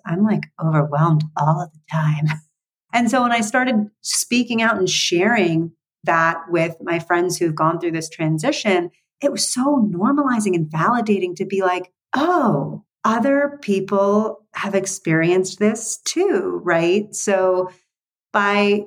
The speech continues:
you know, pushing through that sense of isolation and finding our tribe and finding, you know, strength,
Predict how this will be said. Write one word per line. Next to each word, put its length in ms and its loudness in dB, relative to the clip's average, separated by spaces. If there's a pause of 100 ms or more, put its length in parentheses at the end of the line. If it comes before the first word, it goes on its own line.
you 80 0
know, 220 0
pushing 480 0
through 560 2
that 240 -2
sense 320 0
of 100 0
isolation 920 -2
and 240 0
finding 880 -2
our 320 0
tribe 520 0
and 180 -2
finding, 680 0 (440)
you 100 2
know, 320 0 (120)
strength, 680 -2